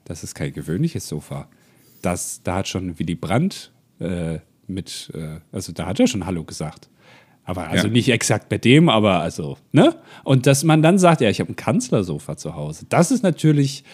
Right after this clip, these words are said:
Speaker 1: finde ich schon gut. Aber ich werde wahrscheinlich darum, dazu übergehen und einfach mein privates Sofa,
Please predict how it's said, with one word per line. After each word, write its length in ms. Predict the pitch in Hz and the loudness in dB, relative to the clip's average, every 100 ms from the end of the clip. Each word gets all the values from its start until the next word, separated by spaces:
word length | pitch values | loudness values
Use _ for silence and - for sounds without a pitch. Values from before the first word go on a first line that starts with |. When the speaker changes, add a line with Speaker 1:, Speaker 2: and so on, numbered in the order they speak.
| - | -12
Speaker 1:
finde 180 | - 147 | 2 2
ich 40 | 131 | 4
schon 220 | 127 113 | 0 4
gut. 180 | 143 190 - - | 4 2 -4 -8
Aber 280 | - 151 214 | 2 4 4
ich 100 | 180 | 4
werde 220 | 151 170 | 4 4
wahrscheinlich 340 | 165 151 151 143 | 4 2 2 2
darum, 480 | 143 131 135 131 151 | 2 2 2 0 0
dazu 300 | 131 - 143 | 0 0 0
übergehen 400 | 156 160 165 139 | 2 4 2 0
und 80 | |
einfach 320 | 127 139 165 131 | 2 2 2 2
mein 400 | 123 123 123 - | 2 2 0 -2
privates 520 | 113 113 151 156 - | 0 4 4 2 0
Sofa, 560 | 113 101 104 101 139 | 0 0 0 0 -2